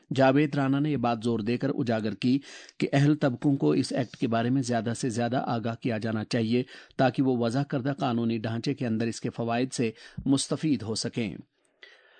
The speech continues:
چیف سیکرٹری اٹل ڈلو نے اعلیٰ سطح کی ایک میٹنگ کے دوران منشیات کے شکار افراد کی باز آباد کاری اور ان کی سماجی و اقتصادی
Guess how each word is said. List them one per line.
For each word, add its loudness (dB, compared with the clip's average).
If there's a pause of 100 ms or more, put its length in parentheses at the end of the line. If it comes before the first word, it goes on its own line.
(340)
چیف 8
سیکرٹری 6
اٹل 4
ڈلو 6
نے 4
اعلیٰ 4
سطح -2
کی -2
ایک -2
میٹنگ 2
کے 0
دوران 2
منشیات 0
کے -2
شکار 0
افراد -2
کی 0
باز 0
آباد 0
کاری 0
اور 0
ان -2
کی -2
سماجی 0
و 0
اقتصادی -2